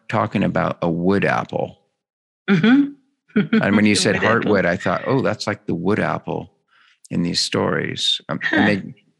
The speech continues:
Speaker 1: and the wood apple is, is like the center of the universe or the heart of the universe.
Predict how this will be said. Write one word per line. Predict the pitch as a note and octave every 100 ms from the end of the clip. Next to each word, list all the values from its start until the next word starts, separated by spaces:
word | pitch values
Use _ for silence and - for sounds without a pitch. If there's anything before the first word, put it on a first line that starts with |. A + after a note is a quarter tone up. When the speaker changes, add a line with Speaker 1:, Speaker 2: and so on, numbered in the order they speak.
| -
Speaker 1:
and | G#2+
the | G#2+
wood | G2+ C3+
apple | A#2+ G#2+ G#2+ G2
is, | F#2 - - _ -
is | F#2+ F#2
like | G2 -
the | F#2
center | - A2 G#2 F#2+ F#2
of | F2
the | F2+
universe | F2 F2 D#2+ D#2 D#2 -
or |
the | F2 E2
heart | - F#2 F2 -
of | D#2+
the | D#2+
universe. | D#2+ D#2 C#2+ - - - -